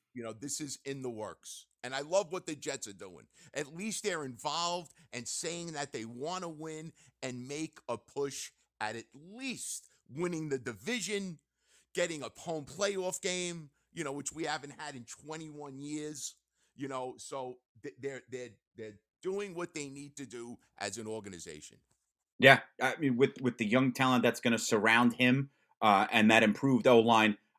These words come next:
Speaker 2: uh, I, I think you get this done. You, you, you, you take a different mindset, um, moving forward, definitely as a Jet fan. Uh, but Joe, just quick before I, I, I,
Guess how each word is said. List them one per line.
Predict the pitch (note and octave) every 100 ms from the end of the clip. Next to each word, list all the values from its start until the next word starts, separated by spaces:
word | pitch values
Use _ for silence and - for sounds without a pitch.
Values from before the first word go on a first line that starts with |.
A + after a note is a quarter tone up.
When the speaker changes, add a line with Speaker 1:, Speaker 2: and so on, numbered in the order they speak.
| -
Speaker 2:
uh, | G2 F#2+ G#2 -
I, | A2
I | G#2
think | D3 A#2+
you | B2
get | C#3 C#3
this | C3+
done. | G#2 C3 A#2+
You, | A2+ A#2+
you, | A#2 G#2+ G#2+
you, | A2 -
you | G#2
take | B2 A2
a |
different | A#2+ A2 A2+
mindset, | G#2 G#2 G2+ - F#2+ - _ _ _ G2
um, | G2 F#2 F2 E2+ - _ _ _ _ _ - _ _ _ -
moving | B2+ A#2+ G#2+
forward, | - C#3 A#2 G#2 - _ -
definitely | A#2+ A2+ A2 A2 G#2 - -
as | G#2 G#2+
a | G2+
Jet | - G#2 G2+
fan. | - E2+ D#2 _ _ -
Uh, | A#2+ A#2+
but | C#3+ C#3
Joe, | D#3 D3
just | D3+ E3+
quick | - G#3 F3+
before | C#3+ E3 D#3+
I, | D3+ C3+ -
I, | B2+ A#2
I, | A#2 A#2+